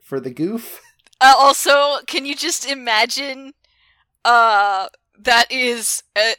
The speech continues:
Speaker 2: an actual singer in the Scooby-Doo universe? That's what it is.
Speaker 1: I'm, would fit right alongside the Ascot Five.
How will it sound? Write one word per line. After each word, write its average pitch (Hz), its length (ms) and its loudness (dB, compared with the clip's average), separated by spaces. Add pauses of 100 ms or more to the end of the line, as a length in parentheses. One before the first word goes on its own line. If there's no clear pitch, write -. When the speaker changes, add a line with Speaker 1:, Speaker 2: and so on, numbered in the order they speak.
Speaker 2:
an 233 240 0
actual 254 560 0
singer 226 640 -2
in 220 140 -2
the 214 80 -10
Scooby-Doo 240 440 -8
universe? 196 840 -8 (1080)
That's 220 220 -2
what 233 140 -2
it 226 100 0
is. 180 560 -2
Speaker 1:
I'm, - 80 -20 (1500)
would 175 140 -6
fit 220 220 2
right 180 360 0
alongside 165 720 -2
the 139 80 -2
Ascot 131 560 -4
Five. - 540 -14